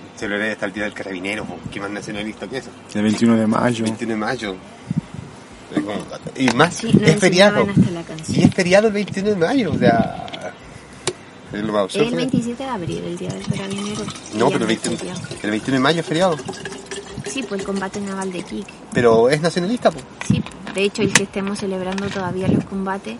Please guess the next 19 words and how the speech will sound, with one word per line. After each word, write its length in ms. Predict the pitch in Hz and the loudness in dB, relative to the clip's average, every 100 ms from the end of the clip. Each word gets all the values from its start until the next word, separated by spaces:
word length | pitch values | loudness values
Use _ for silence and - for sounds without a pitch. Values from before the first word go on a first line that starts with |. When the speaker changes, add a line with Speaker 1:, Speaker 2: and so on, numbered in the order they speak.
| - - - - | -8 -6 -4 -6
Speaker 1:
Ejé. 220 | 202 196 | -6 -6
Speaker 3:
es 40 | 180 | -6
una 240 | 190 185 | -4 -6
ridiculez 800 | 190 190 196 196 208 196 202 220 - - | -6 -4 -4 -4 -4 -2 -4 -6 -12 -14
que, 280 | - 190 190 | -8 -6 -6
Speaker 1:
Sí. 40 | 185 170 - - | -8 -12 -14 -6
Speaker 3:
que 80 | |
ayuda 520 | 185 190 220 240 247 254 277 - - - - | -4 -2 -4 -4 -6 -8 -12 -18 -20 -16 -8
al 140 | 208 | -6
nacionalismo. 680 | 220 220 226 262 339 214 175 170 - - 110 | -6 -6 -6 -6 -8 -8 -10 -12 -18 -6 -2
Speaker 2:
Y 60 | |
eso 140 | 117 123 | 0 0
está 180 | - 135 | 2 4
inculcado 440 | 131 139 117 135 | 6 4 8 8
en 60 | 147 | 10
la 40 | |
educación. 560 | 143 131 160 - 123 98 | 6 4 2 0 -2 -2
Speaker 3:
Exacto. 480 | 214 196 - 180 - - - - - - - - - | -6 -6 -6 -10 -14 -18 -16 -14 -14 -16 -20 -16 -2
Speaker 2:
Nacionalista. 760 | 113 117 127 131 107 - - | 0 2 2 2 2 -2 -4